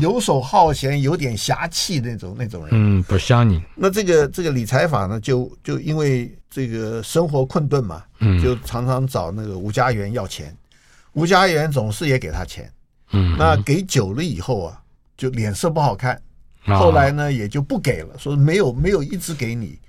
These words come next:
Speaker 1: 啊，只能够救急，不能够救穷，
Speaker 2: 救穷。
Speaker 1: 不给。
Speaker 2: 嗯。
Speaker 1: 那不给呢，后来就，就有一次晚上，这，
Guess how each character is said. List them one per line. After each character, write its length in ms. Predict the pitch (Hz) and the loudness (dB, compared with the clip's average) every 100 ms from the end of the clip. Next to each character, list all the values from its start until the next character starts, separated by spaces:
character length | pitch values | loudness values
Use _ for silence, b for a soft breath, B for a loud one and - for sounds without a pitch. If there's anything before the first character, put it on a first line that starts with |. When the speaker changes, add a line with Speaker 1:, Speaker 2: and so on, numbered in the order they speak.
| b b b | b b b
Speaker 1:
啊， 140 | 110 | -10
只 160 | 104 120 | -6 -2
能 100 | 151 | -2
够 120 | 175 | -2
救 200 | 147 170 | 0 -2
急， 220 | - 131 | -2 -4
不 140 | 135 156 | -2 0
能 120 | 139 | 0
够 140 | 143 | 0
救 180 | 139 143 | 0 2
穷， 140 | 131 | 4
Speaker 2:
救 60 | 110 | 2
穷。 400 | 92 98 95 143 | 2 2 2 0
Speaker 1:
不 120 | 269 | 0
给。 180 | 95 90 | 0 0
Speaker 2:
嗯。 120 | 92 90 b b b b b b | -2 -6 b b b b b b
Speaker 1:
那 140 | 147 160 | -2 0
不 120 | 196 | 0
给 220 | 170 117 | 2 2
呢， 140 | 113 123 | 2 2
后 160 | 139 | 2
来 260 | 110 107 104 | 2 0 -2
就， 320 | 110 101 101 113 | -4 -4 -6 -8
就 100 | - | -8
有 220 | 104 98 101 | -6 -4 -6
一 80 | |
次 420 | 123 - 131 98 107 | -8 -4 -4 -2 -2
晚 220 | 101 78 | -4 -4
上， 380 | 90 120 101 98 | -4 -4 -4 -8
这， 100 | 127 | -14